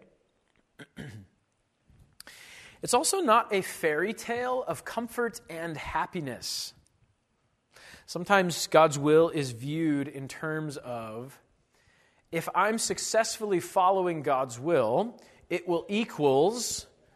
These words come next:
more and more comfort and happiness. Okay?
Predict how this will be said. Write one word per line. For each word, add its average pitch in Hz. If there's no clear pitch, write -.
more 220
and 175
more 165
comfort 170
and 160
happiness. 147
Okay? 139